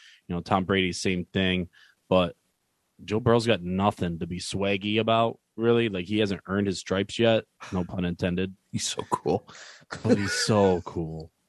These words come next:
Speaker 1: He's, he's always been that dude ever since he was at even Ohio State, I hear. Like, that's the reason that he transferred is 'cause he goes, "No, man, like, I need to lead a team. Like,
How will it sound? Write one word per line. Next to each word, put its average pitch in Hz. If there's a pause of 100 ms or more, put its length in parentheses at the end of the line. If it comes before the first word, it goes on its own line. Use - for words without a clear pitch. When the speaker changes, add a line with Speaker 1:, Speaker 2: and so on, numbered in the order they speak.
(200)
Speaker 1:
He's, 98
he's 104
always 113
been 110
that 104
dude 92
ever 104
since 104
he 101
was 98
at 95 (440)
even 113
Ohio 110
State, 104
I 101
hear. 101 (600)
Like, 95
that's 107
the 104
reason 98
that 95
he 90
transferred 90
is 87
'cause 85
he 85
goes, 90
"No, 107
man, 85
like, 87
I 113
need 113
to 87
lead 104
a 92
team. 98
Like, 92